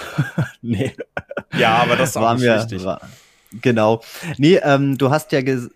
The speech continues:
Speaker 1: du hast mir ja hier so, was ist denn das? Eigentlich so ein Promo,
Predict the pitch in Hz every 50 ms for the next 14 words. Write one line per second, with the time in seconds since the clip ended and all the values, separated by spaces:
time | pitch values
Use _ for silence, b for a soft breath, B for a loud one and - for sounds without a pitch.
0 | - - 123 123 143 139 - 151 135 127 123 117 120 120 117 110 - - 127 120
1 | 113 - - 120 117 113 113 110 107 104 107 _ _ _ _ _ _ _ B B
2 | B B B B 123 - - - - - 127 113 110 104 - - - - 113 117
3 | 127 123 - 127 104 - _ _ _ _ _ _ - 165 143 123 - - 101 123
4 | 151 165 190 214 214 220 233 233 233 233 220